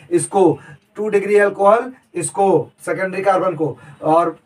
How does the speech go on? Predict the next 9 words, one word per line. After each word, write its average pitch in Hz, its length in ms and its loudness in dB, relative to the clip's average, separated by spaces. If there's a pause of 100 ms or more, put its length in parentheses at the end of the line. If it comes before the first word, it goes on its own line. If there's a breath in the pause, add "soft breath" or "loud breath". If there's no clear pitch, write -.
(260)
first 190 220 2
degree 208 240 0
अल्कोहल 202 520 0
ये 175 160 2
रहा 147 260 2
primary 185 400 0
carbon। 139 340 -2 (280 soft breath)
और 247 220 2
एक 240 380 2